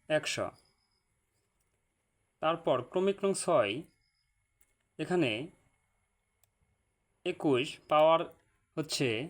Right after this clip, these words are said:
একুশ, একুশে পাওয়ার হচ্ছে চোদ্দ, একুশে পাওয়ার হচ্ছে পাঁচ, একুশে পাওয়ার হচ্ছে দুই। তাহলে আমরা লিখতে পারি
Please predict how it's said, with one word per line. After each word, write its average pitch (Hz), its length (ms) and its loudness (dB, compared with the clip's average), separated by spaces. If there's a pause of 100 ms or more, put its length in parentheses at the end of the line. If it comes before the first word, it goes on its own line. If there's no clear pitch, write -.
(140)
একুশ, 143 680 0
একুশে 170 400 -4
পাওয়ার 165 240 2
হচ্ছে 165 180 -6
চোদ্দ, 131 600 0 (460)
একুশে 160 300 -4
পাওয়ার 165 280 2
হচ্ছে 139 500 -4 (360)
পাঁচ, 139 380 4 (420)
একুশে - 260 -8
পাওয়ার 165 260 2
হচ্ছে 160 460 -4 (360)
দুই। 131 220 0
তাহলে 160 280 0
আমরা 147 460 2 (340)
লিখতে 160 320 -2
পারি 139 440 0